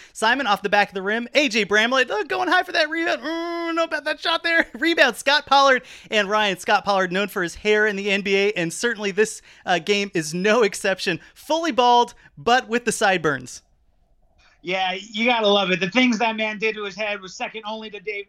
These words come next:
Speaker 2: Dennis Rodman.
Speaker 1: <laughs> Second foul on the floor, second on Kansas so far. That's Paul Pierce, by the way. That is ten-time All-Star Paul Pierce that you're looking at. And Ryan, this Kansas team, boy, friggin' howdy, second in points per game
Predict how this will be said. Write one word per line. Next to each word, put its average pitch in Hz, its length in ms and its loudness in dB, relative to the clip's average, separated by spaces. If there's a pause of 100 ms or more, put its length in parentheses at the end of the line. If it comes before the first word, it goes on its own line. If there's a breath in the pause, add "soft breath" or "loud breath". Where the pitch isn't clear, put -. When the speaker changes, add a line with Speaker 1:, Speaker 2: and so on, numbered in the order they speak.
(120)
Speaker 2:
Dennis 202 280 -10
Rodman. 165 920 -8 (100)
Speaker 1:
<laughs> - 100 -20
Second 233 280 -4
foul 220 240 6
on 208 100 0
the 202 60 -8
floor, 196 280 -4
second 208 300 -4
on 180 140 -2
Kansas 196 480 -4
so 180 180 -2
far. 175 220 -2
That's 254 160 2
Paul 262 240 0
Pierce, 262 280 -4
by 190 200 0
the 185 80 -2
way. 185 180 0 (240 loud breath)
That 220 180 4
is 208 220 0
ten-time 262 680 0
All-Star 220 460 2
Paul 214 280 2
Pierce 220 280 -2
that 185 140 -2
you're 220 180 0
looking 208 300 -2
at. 190 240 2 (240 loud breath)
And 185 200 -2
Ryan, 185 300 0
this 190 160 0
Kansas 190 420 -4
team, 151 260 -4 (200 loud breath)
boy, 185 560 2 (180 soft breath)
friggin' 180 280 -6
howdy, 151 260 -4
second 220 460 -4
in 185 80 -6
points 185 280 -8
per 165 140 -4
game 135 320 -6